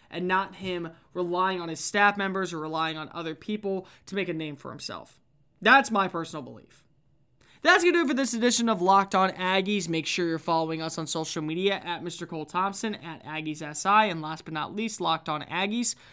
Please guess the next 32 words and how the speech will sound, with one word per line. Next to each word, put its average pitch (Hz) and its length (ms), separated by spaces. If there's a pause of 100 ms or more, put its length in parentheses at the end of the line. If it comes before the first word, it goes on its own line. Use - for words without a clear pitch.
(120)
Tomorrow, 277 640 (500)
it 262 80
was 247 80
supposed 320 240
to 320 80
be 254 40
the 277 60
start 262 420
of 214 260
the 202 160
tournament 240 520
play. 214 380
Unfortunately, 226 720
that 180 360
kinda 214 220
disappeared. 214 840 (320)
So 220 200
instead, 214 800 (500)
we 202 280
here 214 240
at 185 240
Locked 185 260
On 175 140
Aggies 165 420
have 175 140
decided 165 420
to 156 60
keep 269 440
the 185 120
tournament 190 420
passion 190 460
alive 165 680